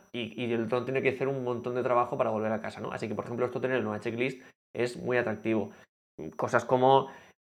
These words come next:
eh, lo de la S D es, vamos, no conozco a nadie que no le haya pasado el hecho de ir a un sitio que cu-, te cuesta un montón llegar, porque es una ruta, senda, no sé qué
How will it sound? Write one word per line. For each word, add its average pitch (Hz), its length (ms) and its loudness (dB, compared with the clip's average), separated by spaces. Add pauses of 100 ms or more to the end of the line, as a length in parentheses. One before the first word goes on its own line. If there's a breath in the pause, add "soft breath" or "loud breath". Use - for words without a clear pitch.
(140)
eh, 92 100 -8
lo 110 140 0
de 104 40 0
la 104 120 4
S 110 180 0
D 117 500 2
es, 120 160 -4
vamos, 120 380 -2
no 127 160 2
conozco 139 320 4
a 139 40 4
nadie 139 240 6
que 139 60 0
no 123 60 2
le 131 80 4
haya 131 140 6
pasado 131 340 4
el 123 100 4
hecho 131 200 2
de 127 80 4
ir 135 80 8
a 135 40 8
un 127 140 -2
sitio 123 260 0
que 113 200 0
cu-, 110 240 -4
te 110 100 -4
cuesta 123 240 0
un 135 80 -2
montón 123 320 -2
llegar, 147 400 6
porque 117 160 -2
es 117 60 -4
una 120 100 2
ruta, 120 300 2
senda, 123 240 -2
no 113 100 -4
sé 117 100 -6
qué 170 300 -4